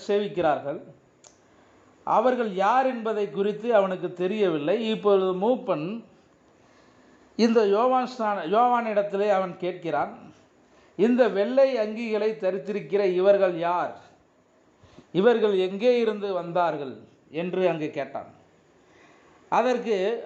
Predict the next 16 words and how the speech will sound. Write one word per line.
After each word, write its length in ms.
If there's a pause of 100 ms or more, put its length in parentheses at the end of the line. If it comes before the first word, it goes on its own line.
(880)
இந்த 240
யோவானானவன் 800
சொல்லுகிறான், 680
"நான் 280
ஆண்டவனே, 560 (300)
அது 260
உமக்கே 480
தெரியும் 420
என்கிறேன்" 400
என்று 580
இங்கு 260
சொல்லுகிற 520
காரியத்தை 600
அங்கே 240
நாம் 180
பார்க்கிறோம். 460